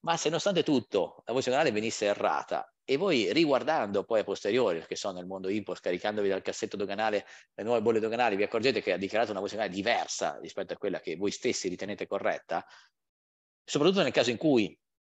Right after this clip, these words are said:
questa voce doganale andasse ad impattare sul corretto calcolo dei diritti doganali, la possiamo correggere?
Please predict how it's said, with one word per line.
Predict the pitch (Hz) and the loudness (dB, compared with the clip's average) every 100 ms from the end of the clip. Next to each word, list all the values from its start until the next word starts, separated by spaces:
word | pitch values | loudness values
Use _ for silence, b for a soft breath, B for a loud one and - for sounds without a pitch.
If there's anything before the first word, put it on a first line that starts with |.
| _ _ - _ _ _ _ _ _ | _ _ -20 _ _ _ _ _ _
questa | - 123 | -2 2
voce | 123 117 | 2 2
doganale | 123 147 120 | 2 4 2
andasse | - 110 143 - | 0 0 0 2
ad | 120 | 0
impattare | 123 - 120 - 170 131 104 90 85 _ | -2 0 -2 0 2 4 2 0 -6 _
sul | - 107 | -8 -8
corretto | 101 107 117 | -2 0 0
calcolo | 113 123 - | 2 2 2
dei | 104 | -2
diritti | 104 110 | -2 -2
doganali, | 107 104 92 95 | -2 -2 0 0
la | 113 | 0
possiamo | - 117 - 120 123 | 0 -2 0 0 0
correggere? | 101 101 107 95 80 78 | -2 0 -2 -2 -8 -8